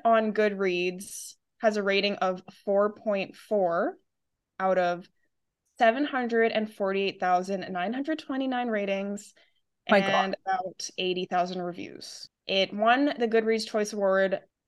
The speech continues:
Speaker 1: or it was a nominee, sorry, it didn't win. It was a nominee for the best romance in twenty twenty. So, according to my Goodreads,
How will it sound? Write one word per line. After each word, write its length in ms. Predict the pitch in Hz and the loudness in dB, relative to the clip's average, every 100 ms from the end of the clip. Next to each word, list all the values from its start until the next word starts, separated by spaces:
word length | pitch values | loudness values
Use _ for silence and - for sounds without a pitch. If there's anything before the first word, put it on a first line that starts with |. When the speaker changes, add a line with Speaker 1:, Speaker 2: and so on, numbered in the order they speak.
| - | -4
Speaker 1:
or 540 | 190 180 170 175 185 - _ _ _ | 0 2 0 -6 -10 -18 _ _ _
it 100 | 214 | -2
was 260 | 208 208 202 - | 0 0 -4 -4
a 60 | 208 | -2
nominee, 640 | 202 208 214 208 190 151 | 0 0 0 -2 -2 -4
sorry, 360 | - - - | -6 -8 -8
it 60 | 104 | -8
didn't 180 | 202 190 | -10 -10
win. 320 | 98 - 214 _ _ - | -12 -14 -18 _ _ -6
It 60 | 214 | 0
was 100 | 214 | 2
a 60 | |
nominee 520 | 226 214 214 220 202 | 4 4 4 2 0
for 180 | 196 208 | -2 -2
the 80 | 190 | -2
best 300 | 175 170 - | 0 -2 -2
romance 400 | 185 175 165 170 | -4 -2 -4 -6
in 120 | - | -10
twenty 260 | 185 175 165 | -12 -10 -10
twenty. 440 | 165 - - 202 _ _ _ _ _ _ | -10 -14 -14 -18 _ _ _ _ _ _
So, 840 | - - 240 214 165 180 185 359 381 _ _ _ _ _ _ _ _ | -16 -4 6 8 8 2 -4 -6 -10 _ _ _ _ _ _ _ _
according 320 | - 320 392 415 | 0 2 2 0
to 80 | 349 | 2
my 120 | 262 | 2
Goodreads, 840 | 185 160 135 175 233 - - - | 2 -2 -6 -8 -8 -10 -14 -14